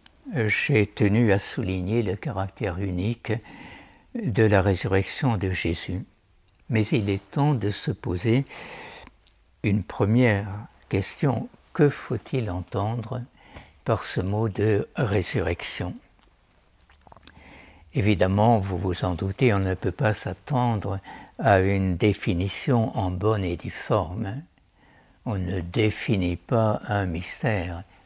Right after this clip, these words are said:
on y croit. Mais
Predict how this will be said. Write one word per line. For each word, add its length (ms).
on 140
y 140
croit. 460
Mais 340